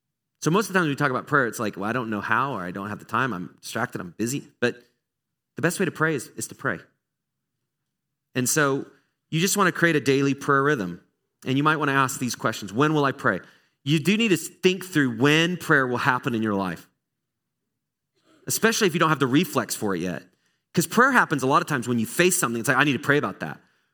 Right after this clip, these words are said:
But if you don't have the reflex, you need to build that in. So the idea is, when will I pray about the things that I'm concerned about? If it doesn't just happen when the concern comes, you need to build in that,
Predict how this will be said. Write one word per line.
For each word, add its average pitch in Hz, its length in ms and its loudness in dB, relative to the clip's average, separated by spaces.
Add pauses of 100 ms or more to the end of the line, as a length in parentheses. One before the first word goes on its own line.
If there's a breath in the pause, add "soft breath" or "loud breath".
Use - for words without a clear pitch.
(140)
But 160 100 4
if 147 60 2
you 180 60 0
don't 226 100 4
have 208 100 0
the 151 80 2
reflex, 139 640 0
you 139 80 0
need 135 140 2
to 143 60 2
build 139 320 2
that 98 200 -6
in. 104 380 -2 (500)
So 147 140 2
the 135 100 0
idea 165 220 4
is, 120 80 -4
when 156 320 4
will 135 120 2
I 127 100 2
pray 139 220 0
about 117 180 -2
the 101 60 -10
things 113 260 -2
that 107 80 0
I'm 95 120 -6
concerned 98 520 -6
about? 62 280 -12 (1600)
If 120 100 -6
it 127 80 -2
doesn't 170 200 0
just 143 160 -2
happen 131 400 -2
when 113 140 0
the 110 80 0
concern 104 440 -4
comes, 113 320 -4
you 104 80 -6
need 110 120 0
to 101 60 -6
build 98 280 -2
in 92 140 -2
that, 85 220 -6